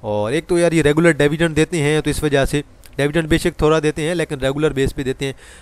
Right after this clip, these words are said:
अब ट्रेंड लाइन तो बता रही है कि भाई सोलह शरी साठ पे से बाय कर लो, अगर आता है तो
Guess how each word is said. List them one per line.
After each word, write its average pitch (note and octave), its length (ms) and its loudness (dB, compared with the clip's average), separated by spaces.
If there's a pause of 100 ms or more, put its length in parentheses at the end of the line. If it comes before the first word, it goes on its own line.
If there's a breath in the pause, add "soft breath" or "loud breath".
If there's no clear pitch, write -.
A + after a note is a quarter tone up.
(120)
अब A#2 140 -10
ट्रेंड D#3+ 200 0
लाइन F3 180 2
तो F3 100 2
बता D3+ 240 4
रही D#3 120 2
है D#3 60 0
कि D3 100 -4
भाई C3 200 0
सोलह C#3+ 260 4
शरी C#3 200 0
साठ C#3 280 2
पे C#3+ 120 2
से C#3 120 -4
बाय A#2 200 -2
कर C3 140 -2
लो, C3+ 160 0
अगर B2+ 160 0
आता B2+ 180 -2
है C3 100 2
तो B2+ 160 -2